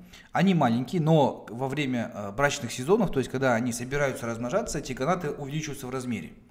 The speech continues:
То есть очень удобно, да, то есть когда они, в принципе, особо не нужны,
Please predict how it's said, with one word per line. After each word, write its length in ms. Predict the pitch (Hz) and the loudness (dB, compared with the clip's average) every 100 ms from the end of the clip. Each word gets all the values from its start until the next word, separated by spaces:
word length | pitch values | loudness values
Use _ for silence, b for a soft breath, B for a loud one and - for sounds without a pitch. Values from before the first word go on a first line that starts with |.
| - | -14
То 60 | 127 | -6
есть 60 | 127 151 | -2 0
очень 120 | 175 | 0
удобно, 340 | 175 165 123 120 | 0 0 0 -4
да, 80 | |
то 100 | 196 | -4
есть 80 | 120 | -4
когда 220 | - 135 | -4 -2
они, 160 | 127 113 | -2 -2
в 80 | 113 | -4
принципе, 340 | 151 143 - | -6 -6 -4
особо 260 | 117 139 120 | -4 -4 -4
не 100 | 120 | -4
нужны, 440 | 127 131 208 349 | -4 -2 -4 -4